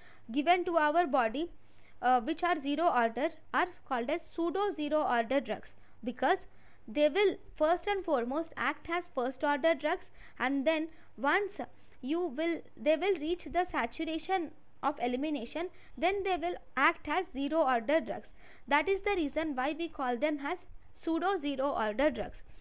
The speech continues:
So if you see, I will just give you an example. So just think that saturation of a drug is less, that is early. That means I will take it as five milligrams per hour. Saturation of a drug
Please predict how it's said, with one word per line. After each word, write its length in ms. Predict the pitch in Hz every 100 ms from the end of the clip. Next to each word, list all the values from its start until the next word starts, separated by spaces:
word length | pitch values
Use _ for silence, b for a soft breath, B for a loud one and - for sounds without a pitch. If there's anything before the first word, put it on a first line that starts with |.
| b b b -
So 100 | 339
if 220 | 302 302
you 200 | 320 415
see, 320 | - 254 320 - 247
I 80 |
will 160 | 262 359
just 260 | 277 339 226
give 160 | 247
you 120 | 254
an 140 | 294 277
example. 540 | 208 226 202 220 320 370 B B B
So 160 | - 381
just 320 | 277 427 427
think 280 | 370 370 285
that 240 | 233 277 -
saturation 720 | - - 247 - 359 349 381 392
of 200 | 370 359
a 80 |
drug 280 | 294 214 247 -
is 220 | 302 339
less, 360 | 233 247 254 - - b b b
that 140 | - 254
is 160 | 359 -
early. 440 | 262 247 226 - b b b
That 200 | 302 370
means 320 | 269 294 320 - -
I 160 | 240 277
will 140 | 370
take 280 | 339 262 330
it 140 | 330 254
as 200 | 349 -
five 320 | 277 294 320
milligrams 600 | 294 254 233 247 302 302
per 180 | 320 330
hour. 300 | 226 220 208 - - b b b b -
Saturation 560 | 269 269 302 320 370
of 140 | 381 370
a 80 |
drug 260 | 294 247 302